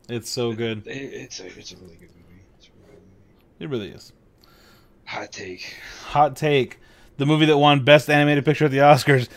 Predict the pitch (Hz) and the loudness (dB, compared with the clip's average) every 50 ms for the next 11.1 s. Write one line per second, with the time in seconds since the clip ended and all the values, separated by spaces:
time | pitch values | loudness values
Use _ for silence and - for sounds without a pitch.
0 | - - - - _ - - - - 220 214 214 208 214 208 214 220 220 202 185 | -20 -20 -20 -20 _ -20 -18 6 8 8 10 10 10 10 10 10 10 10 10 8
1 | 151 127 110 - _ _ _ - 180 185 185 190 196 190 180 170 180 165 160 147 | 8 6 0 -6 _ _ _ 2 2 6 8 10 10 10 10 8 4 -4 -4 -6
2 | 156 156 151 160 165 165 160 - 143 135 117 113 - 165 175 170 - - - 165 | -6 -8 -6 -4 -6 -6 -6 -6 -8 -8 -8 -6 -4 -4 -4 -4 -6 -6 -4 0
3 | 160 156 156 151 131 - _ _ _ _ - - - - - - - - - - | 2 2 2 2 0 -8 _ _ _ _ -18 -16 -14 -14 -14 -12 -14 -10 -8 -8
4 | 180 - - - - _ - - - _ - - 165 165 170 170 165 - - - | -10 -8 -10 -18 -20 _ -20 -20 -20 _ 2 6 8 8 8 6 4 2 0 4
5 | 185 180 165 139 - - - 160 165 165 165 160 160 156 151 151 147 135 113 - | 6 6 6 6 0 -4 0 0 2 4 2 2 2 2 2 0 -2 -4 -8 -10
6 | 151 143 139 127 120 120 117 - _ - - - - - - _ - 147 156 151 | -8 -6 -6 -6 -6 -8 -8 -10 _ -20 -20 -20 -20 -20 -20 _ 2 4 4 4
7 | 160 160 160 143 139 127 139 147 143 135 - - 123 120 117 117 110 - - - | 4 2 2 2 2 2 2 2 2 2 0 -2 -2 0 0 -2 -4 -6 -10 -20
8 | - - - - - - _ _ _ - 123 - - 127 - 605 - 220 240 214 | -20 -20 -20 -20 -20 -20 _ _ _ -10 -10 -8 -6 -6 -6 4 6 6 8 8
9 | 185 - - 220 190 170 160 151 143 - - 196 165 131 - - 151 151 143 131 | 4 4 6 8 8 8 8 6 2 -4 -14 -16 -16 -16 -2 0 4 4 4 6
10 | 127 170 175 170 160 123 139 - - 139 127 123 120 117 - 127 117 117 113 117 | 8 10 10 10 10 6 0 -2 0 0 0 2 0 0 0 0 0 0 0 -2
11 | 117 | -4